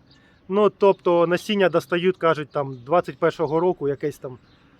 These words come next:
І ті, хто привозять, кажуть, «Ну, нарешті прийшов час для того насіння, яке чекало цього». І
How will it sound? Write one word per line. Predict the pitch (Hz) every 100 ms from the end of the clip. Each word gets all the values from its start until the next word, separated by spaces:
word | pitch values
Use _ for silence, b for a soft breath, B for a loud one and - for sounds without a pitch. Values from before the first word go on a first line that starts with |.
| b b b b _ _ _ _ _
І | 170 170 170 170 -
ті, | 185 185
хто | - 170 160
привозять, | 165 175 170 160
кажуть, | 156 143 -
«Ну, | 175 165 143 110 85 - -
нарешті | 151 170 165 -
прийшов | - 151 - 156
час | - 170 165 -
для | 139 143
того | 156 143 160
насіння, | 151 - 170 165 156 143
яке | 135 - 147 143 135 131 -
чекало | 160 143 127 123 - -
цього». | 120 127 - _ _ 196
І | 262